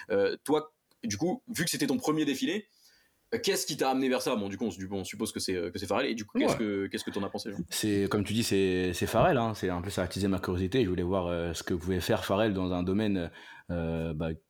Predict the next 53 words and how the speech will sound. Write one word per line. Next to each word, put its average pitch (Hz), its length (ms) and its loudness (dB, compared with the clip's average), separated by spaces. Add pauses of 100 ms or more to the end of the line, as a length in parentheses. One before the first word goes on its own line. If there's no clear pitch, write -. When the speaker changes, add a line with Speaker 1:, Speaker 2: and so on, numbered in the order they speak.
(180)
Speaker 2:
qu'il 104 160 2
connaissait, 110 600 6
mais, 107 300 4
euh, 90 340 2
ce - 80 -12
qui - 180 -2
n'est 92 80 4
pas 98 140 2
le, 92 180 4
le, 90 180 2
le 90 120 2
sien 98 240 2
de, 87 260 2
de 90 140 0
base. 117 280 4 (240)
Moi, 98 120 2
ce - 60 -2
que 90 120 4
j'ai 90 120 4
aimé, 104 180 4
en 90 100 2
vrai, 98 140 2
c'est, 85 180 -2
c'est 85 140 -2
le 87 100 2
show, 98 220 2
hein. 87 100 -6 (180)
Euh, 80 200 -2
tu 78 100 -6
sais, 98 80 2
la 87 100 2
musique, 90 540 0
euh, 78 220 -2 (400)
euh, 85 220 0
la, 87 140 0
la 87 100 -2
façon 90 200 -2
dont, 90 220 0
dont 90 160 -2
les 90 100 2
gens 92 140 0
ont, 90 560 -2
ont 98 80 0
défilé, 98 560 2
la, 87 160 0
la 95 180 2
joie, 127 420 2
c'était - 200 -6
un 87 100 0
peu 85 100 -6
ça 107 120 2
aussi, 92 200 0
le, 82 160 -2